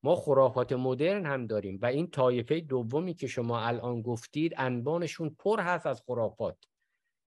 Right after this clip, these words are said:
یه سری خرافه رو پشت سر هم دربارهٔ تاریخ ایران جمع کردن، خرافاتی رو دور هم جمع کردن، یه ایدئولوژی ناسیونالیستی، همش خرافاته. و اینها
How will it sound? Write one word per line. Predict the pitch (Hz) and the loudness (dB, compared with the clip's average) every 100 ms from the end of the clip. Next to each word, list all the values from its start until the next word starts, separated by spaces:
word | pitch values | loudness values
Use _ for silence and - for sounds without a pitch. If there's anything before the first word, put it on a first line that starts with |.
| _ | _
یه | 208 | -4
سری | 196 185 | -2 -4
خرافه | - 143 139 131 156 | 0 4 4 4 0
رو | 170 | -2
پشت | - 151 135 | -6 -8 -10
سر | - 139 | -4 -2
هم | 131 139 | 0 0
دربارهٔ | 127 117 110 113 127 | 0 0 0 0 -2
تاریخ | 135 120 110 127 147 | -2 0 0 0 -4
ایران | 139 120 127 131 120 - _ _ | -4 -2 0 -2 -4 -12 _ _
جمع | 104 127 120 113 | -2 0 0 -2
کردن، | 117 110 104 110 98 | -4 -4 -2 -4 -6
خرافاتی | 90 107 104 101 131 123 123 120 | -4 -2 0 0 -2 -2 -6 -4
رو | 117 113 113 - _ - | -2 -2 -6 -20 _ -4
دور | 113 110 | -2 0
هم | 107 123 | 0 0
جمع | 107 117 123 | 0 0 -2
کردن، | 117 110 110 110 | -4 -4 -2 -2
یه | 110 | -4
ایدئولوژی | 101 101 101 92 90 104 113 | -4 -6 -6 -6 -6 -4 -4
ناسیونالیستی، | 98 - 104 95 110 180 | -4 -6 -8 -6 -6 -6
همش | 196 208 - | -6 -6 -4
خرافاته. | 156 143 127 170 165 156 143 _ _ _ _ _ _ _ _ _ - - _ | 0 2 2 0 -2 -6 -14 _ _ _ _ _ _ _ _ _ -20 -20 _
و | 131 | -2
اینها | 139 147 147 131 160 196 202 202 | 0 0 0 2 4 4 2 -2